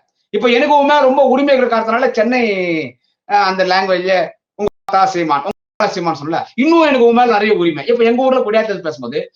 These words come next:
இங்க தப்பான வார்த்தை கிடையாது, உரிமையா கூட நாங்க வழக்கமா பேசல. "ஏ பாடு சீமான், ஏ லக்காடி சீமான், ஏ பேவர்சி நாயே சீமான், ஏ லஞ்சா குடுக்கா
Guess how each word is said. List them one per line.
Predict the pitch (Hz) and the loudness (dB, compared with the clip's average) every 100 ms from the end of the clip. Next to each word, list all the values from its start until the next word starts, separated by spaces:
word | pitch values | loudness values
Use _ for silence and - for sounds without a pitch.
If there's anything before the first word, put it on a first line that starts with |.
| _ | _
இங்க | 233 269 | -2 0
தப்பான | 285 214 214 277 254 | 0 0 0 2 2
வார்த்தை | 202 185 | 0 0
கிடையாது, | 156 127 196 | -2 -2 -2
உரிமையா | 254 269 254 | 0 0 0
கூட | 214 208 | 0 -2
நாங்க | 202 190 | 0 0
வழக்கமா | 220 226 214 | 0 0 -2
பேசல. | 196 175 165 147 - _ - | -2 -6 -8 -10 -16 _ -2
"ஏ | 262 | 0
பாடு | 269 220 214 208 | 2 2 2 0
சீமான், | - 156 127 110 - - | -4 -6 -4 -6 -8 -4
ஏ | 233 | 0
லக்காடி | 208 202 220 202 - _ | 0 0 -2 -2 -4 _
சீமான், | - 139 117 - 220 | -16 -10 -8 -4 0
ஏ | 262 | 0
பேவர்சி | 185 226 254 226 196 | 2 2 2 0 -2
நாயே | 180 185 190 185 _ | -2 -2 -4 -10 _
சீமான், | - 190 131 98 - _ - | -6 -4 -2 -6 -12 _ -2
ஏ | 233 | 0
லஞ்சா | 190 220 247 | 2 2 2
குடுக்கா | 226 202 - | 2 -2 0